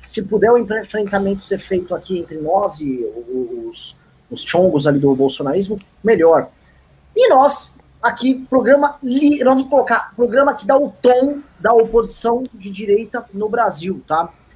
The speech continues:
Fico feliz de estar hoje aqui com dois cérebros privilegiadíssimos, tá? Do meu lado aqui, Marcelo Ravena, e do outro, meu grande professor Cabum, Ricardo Almeida, dois gênios. E eu queria começar, é, é, já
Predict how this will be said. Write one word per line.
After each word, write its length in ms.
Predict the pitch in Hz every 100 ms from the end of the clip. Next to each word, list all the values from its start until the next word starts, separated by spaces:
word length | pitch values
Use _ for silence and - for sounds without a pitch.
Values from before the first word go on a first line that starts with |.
| _ _
Fico 220 | 240 -
feliz 280 | 208 190 202
de 60 |
estar 140 | - 202
hoje 260 | 196 196
aqui 200 | - 208
com 140 | 196 190
dois 240 | 208 202
cérebros 560 | - 214 208 196 196 _ _ _
privilegiadíssimos, 1120 | - 226 196 202 185 160 147 254 - 302 - _ _ _ -
tá? 280 | 196 - -
Do 160 | 165 208
meu 160 | 202
lado 320 | 175 190 208
aqui, 340 | 180 - 202 262 _ _ _ _ - -
Marcelo 400 | 175 - 170 151
Ravena, 420 | 196 240 320 370
e 80 | 277
do 120 | 220
outro, 480 | 202 220 262 294 285 _ _ _ -
meu 160 | 214
grande 300 | 175 214 240
professor 560 | 254 240 214 - 226 220
Cabum, 480 | 233 151 170 226 202 _ -
Ricardo 400 | 175 196 202 196
Almeida, 500 | 156 156 196 208 - _ _
dois 240 | 143 196 160
gênios. 460 | 156 202 233 196 - - _
E 60 | 220
eu 100 | 269
queria 240 | 269 262
começar, 640 | 254 226 208 196 226 226 - _ 180
é, 600 | 190 190 185 170 180 175
é, 40 | -
já 500 | 156 139 247 269 262